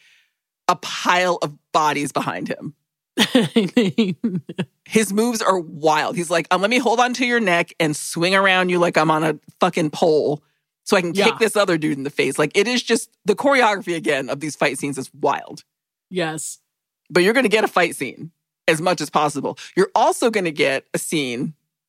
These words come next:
Speaker 1: where Trish's brother and girlfriend are simultaneously thrown out of a window
Speaker 2: Mm-hmm.
Speaker 1: into the water, murdered. We don't know who murdered them.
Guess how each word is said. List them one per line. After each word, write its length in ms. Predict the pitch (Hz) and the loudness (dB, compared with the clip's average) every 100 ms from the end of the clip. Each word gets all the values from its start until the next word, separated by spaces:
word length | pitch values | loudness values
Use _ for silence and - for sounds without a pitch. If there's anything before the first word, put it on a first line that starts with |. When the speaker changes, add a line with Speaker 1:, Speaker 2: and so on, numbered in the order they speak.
| _ | _
Speaker 1:
where 180 | - 165 | -2 0
Trish's 440 | 151 - 233 190 160 | 0 2 2 2 -2
brother 460 | 151 190 233 160 | 0 0 2 0
and 200 | 151 147 | 0 -2
girlfriend 720 | 143 262 277 - 131 123 139 - - _ - | 0 0 0 -2 -4 -4 -8 -12 -20 _ 0
are 100 | 202 | 0
simultaneously 1400 | - - 294 370 381 320 359 330 349 370 269 - 214 | -2 0 2 2 0 -6 -6 -4 -2 0 0 2 0
thrown 340 | - 202 208 220 | 0 0 0 2
out 140 | 214 | 0
of 60 | 190 | -2
a 60 | |
window 560 | 180 185 160 131 139 - _ _ _ _ _ - | -2 -2 -2 -2 -2 -6 _ _ _ _ _ -4
Speaker 2:
Mm-hmm. 520 | 190 226 269 233 240 285 | 0 2 4 4 2 2
Speaker 1:
into 280 | 247 254 | 2 2
the 100 | 294 | 2
water, 600 | 269 208 160 131 98 170 - _ _ - | 2 4 2 0 -6 -8 -10 _ _ -6
murdered. 560 | 170 226 240 175 156 160 | 0 2 4 4 2 2
We 60 | |
don't 140 | 202 262 | 2 2
know 120 | 294 | 2
who 160 | 320 | 2
murdered 300 | 339 339 220 | 2 2 2
them. 380 | 180 156 180 226 | 2 0 0 -2